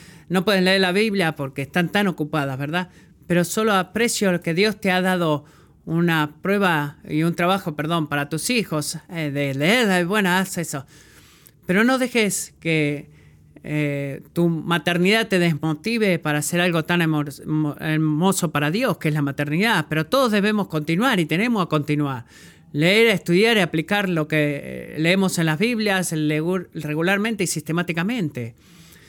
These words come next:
Y escuchar la palabra de Dios res-, predicada regularmente y sistemáticamente, lo que es alabado sea Dios, que vas a escuchar que domingo tras domingo acá en Kingsway. Y luego aplica lo que escuchas.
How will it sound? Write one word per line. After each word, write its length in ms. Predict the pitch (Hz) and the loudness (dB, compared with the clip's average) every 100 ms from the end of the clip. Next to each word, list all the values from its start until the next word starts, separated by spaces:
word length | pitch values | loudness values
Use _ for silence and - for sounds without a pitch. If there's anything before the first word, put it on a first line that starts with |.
| - - - - - | -20 -20 -20 -20 -4
Y 80 | 180 | -2
escuchar 400 | 190 202 262 247 | 0 -2 0 2
la 120 | 220 | 2
palabra 360 | 214 233 220 202 | 2 2 4 4
de 60 | |
Dios 260 | 208 247 202 | 4 2 2
res-, 340 | 190 170 165 - | 0 0 -4 -2
predicada 540 | 180 175 180 233 220 | 2 2 2 2 2
regularmente 760 | 196 175 175 185 180 220 214 190 | 4 4 4 2 2 -2 0 -2
y 40 | |
sistemáticamente, 920 | - 175 185 196 196 208 247 247 196 | -2 -2 0 0 0 0 2 2 2
lo 220 | 185 175 170 | 0 0 0
que 160 | 190 | 0
es 180 | 202 - | 0 -2
alabado 460 | 170 170 180 208 196 | -2 -2 0 0 0
sea 240 | 196 190 | 0 0
Dios, 220 | 233 247 | 2 0
que 100 | 196 | 2
vas 240 | 180 190 180 | 2 4 2
a 120 | 165 | 0
escuchar 540 | 160 170 - 208 196 | 0 -4 0 0 -2
que 200 | - 185 | -6 -8
domingo 420 | 170 175 208 190 | -4 -4 -2 -4
tras 180 | 175 175 | -2 -2
domingo 300 | 170 208 196 | -2 -2 0
acá 180 | 175 190 | 0 2
en 100 | 190 | 0
Kingsway. 560 | 190 277 196 165 135 120 - - - | 2 0 0 -2 -6 -8 -20 -14 -2
Y 160 | 180 | 0
luego 240 | 196 262 247 | 2 2 2
aplica 400 | 214 254 285 196 | 0 -4 0 2
lo 140 | 175 | 2
que 100 | 170 | 0
escuchas. 720 | 160 330 339 - 131 117 - | -2 0 0 -2 -6 -8 -16